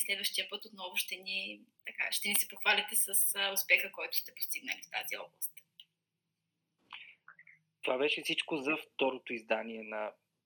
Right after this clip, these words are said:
Speaker 2: LinkedIn аудио поредицата. Питайте ни всичко за LinkedIn като част от Bookmark представя.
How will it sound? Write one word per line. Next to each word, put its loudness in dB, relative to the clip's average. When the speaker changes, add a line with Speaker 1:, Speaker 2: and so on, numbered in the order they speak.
Speaker 2:
LinkedIn -6
аудио 0
поредицата. -4
Питайте -2
ни -8
всичко -4
за -4
LinkedIn -8
като -14
част -2
от -20
Bookmark -4
представя. 0